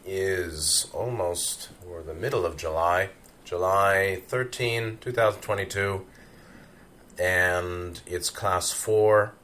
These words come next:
in the series, uh, called Enduring, or Patient Endurance to Soul Return, uh, based in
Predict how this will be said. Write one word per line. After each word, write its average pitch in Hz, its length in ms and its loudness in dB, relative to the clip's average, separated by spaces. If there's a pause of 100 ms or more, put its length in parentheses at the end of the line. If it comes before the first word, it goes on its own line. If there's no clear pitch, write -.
(300)
in 82 340 -10
the 82 160 -8
series, 90 1000 2
uh, 80 480 2
called 82 480 0
Enduring, 92 800 -2
or 78 260 -4 (520)
Patient 120 360 4
Endurance 98 760 0 (360)
to 90 300 -6
Soul 90 340 2
Return, 80 460 -2 (840)
uh, 80 520 -2 (420)
based - 480 0
in 87 720 -4